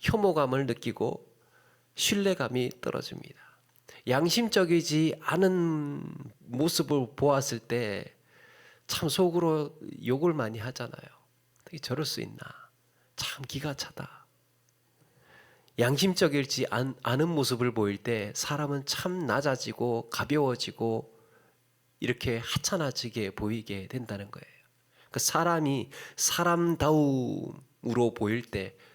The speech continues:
정말 존경할 만하고 정말 위대해 보이고 정말 그 사람은 따르고 싶고 존경한,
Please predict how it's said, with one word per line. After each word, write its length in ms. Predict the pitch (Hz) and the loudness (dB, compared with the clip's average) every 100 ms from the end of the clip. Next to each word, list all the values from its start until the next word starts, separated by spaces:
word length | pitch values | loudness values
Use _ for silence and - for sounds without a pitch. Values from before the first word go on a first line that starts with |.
| _ | _
정말 320 | - 127 127 | 2 4 2
존경할 540 | - 143 151 135 120 127 | 2 2 4 2 2 2
만하고 640 | 120 117 107 - 113 104 - - - | 0 0 -2 -2 -4 -4 -12 -20 -8
정말 460 | - 117 135 131 117 | 2 4 4 2 0
위대해 380 | 113 131 120 120 | 0 0 0 0
보이고 600 | 107 101 101 110 110 - - - - _ | -2 -4 -4 -8 -8 -10 -20 -20 -20 _
정말 460 | 127 131 135 135 - - - | 2 4 2 2 -6 -20 -6
그 100 | 127 | 0
사람은 420 | 143 135 123 123 | 2 2 0 0
따르고 300 | 127 120 123 | 0 0 0
싶고 280 | 117 - 117 | -2 -2 0
존경한, 720 | 123 123 117 110 - 120 113 | 0 2 -2 -2 -4 -4 -4